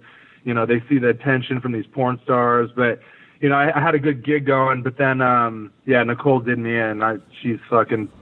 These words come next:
she's beautiful, man. I, I, I always think after I, I was done with her, I'm like, "Fuck, I'm not gonna get anyone as hot as her," 'cause I really think for my type, she's fucking, like, gorgeous. She's, like, ten out of ten. I can't get better, but,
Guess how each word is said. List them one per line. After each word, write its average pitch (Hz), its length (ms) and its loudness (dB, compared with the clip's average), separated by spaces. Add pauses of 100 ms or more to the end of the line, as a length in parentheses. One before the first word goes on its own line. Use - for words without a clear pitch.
(100)
she's 240 340 0
beautiful, 123 440 0
man. 113 180 -2
I, 139 380 2
I, 135 100 0 (380)
I 147 100 2
always 214 360 2 (100)
think 208 280 0
after 170 320 0
I, 170 100 2
I 151 100 -2
was 139 180 -2
done 151 160 0
with 156 120 -6
her, 165 120 -2
I'm 147 80 -2
like, 135 140 -8 (240)
"Fuck, 240 240 -2
I'm 139 100 -4
not 185 220 0
gonna 262 160 -4
get 175 180 -8
anyone 180 300 -2
as 139 60 -4
hot 285 280 0
as 151 60 -10
her," 156 120 4
'cause 139 140 -2
I 143 140 4 (100)
really 214 240 0
think 196 320 -4
for 160 80 -2
my 165 240 2
type, 180 320 2 (400)
she's 185 160 -8 (100)
fucking, 190 360 -2
like, 139 240 0 (500)
gorgeous. 220 540 2
She's, 156 180 -4
like, 160 180 -2
ten 214 140 2
out 202 100 0
of 160 80 -8
ten. 254 120 0
I 123 100 0
can't 151 240 -4
get 139 140 0
better, 135 260 4
but, 107 300 -4